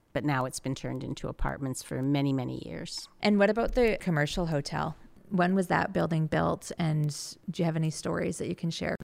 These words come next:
Speaker 1: It was built in eighteen ninety-five. There was, before I moved to town, there was a beautiful big staircase in there that isn't there anymore. Um,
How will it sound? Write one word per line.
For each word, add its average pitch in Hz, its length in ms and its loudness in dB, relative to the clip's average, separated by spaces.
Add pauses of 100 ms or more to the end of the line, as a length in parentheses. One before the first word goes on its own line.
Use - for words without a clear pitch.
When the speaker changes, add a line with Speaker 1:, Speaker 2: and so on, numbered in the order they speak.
Speaker 1:
It 165 120 -2
was 160 140 -2
built 175 240 0
in 170 100 2
eighteen 185 340 0
ninety-five. 156 1080 2
There 170 320 2
was, 170 420 2
before 180 380 0
I 160 100 2
moved 165 220 0
to 165 80 -8
town, 147 260 -2
there 143 160 0
was 147 540 0
a 151 80 -6
beautiful 147 640 -4 (440)
big 147 200 -8
staircase 143 580 -4
in 135 140 -4
there 131 240 -4
that 131 240 -8
isn't 135 320 -8
there 135 220 -4
anymore. 139 640 -2
Um, 135 340 0